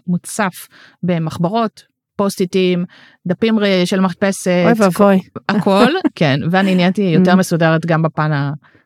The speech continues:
Speaker 1: הזה. אמ, אז באמת הכל אני שמה שמה בבולט ג'ורנל, בגלל זה הם נגמרים לי יותר מהר.
Speaker 2: אז זהו, כל כמה, כמה, כמה גדולים הם?
Speaker 1: אמ,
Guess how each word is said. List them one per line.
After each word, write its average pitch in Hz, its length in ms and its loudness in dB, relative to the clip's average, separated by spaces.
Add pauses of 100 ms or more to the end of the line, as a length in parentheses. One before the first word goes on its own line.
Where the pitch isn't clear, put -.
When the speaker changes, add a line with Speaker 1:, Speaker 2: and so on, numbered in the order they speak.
(120)
Speaker 1:
הזה. 160 340 -2 (1040)
אמ, 165 760 0 (1160)
אז 170 100 -4
באמת 208 220 -2
הכל 226 240 -2
אני 208 120 0
שמה 180 300 0
שמה 151 340 -2
בבולט 175 420 -2
ג'ורנל, 277 200 0 (180)
בגלל 175 200 -2
זה 185 120 -2
הם 185 80 0
נגמרים 165 360 -2
לי 156 60 0
יותר 147 220 -2
מהר. 143 300 0 (520)
Speaker 2:
אז 190 100 0
זהו, 226 260 4
כל 185 160 4
כמה, 214 540 4 (440)
כמה, 214 260 2 (120)
כמה 214 180 2
גדולים 220 340 4
הם? 349 120 4
Speaker 1:
אמ, 359 60 2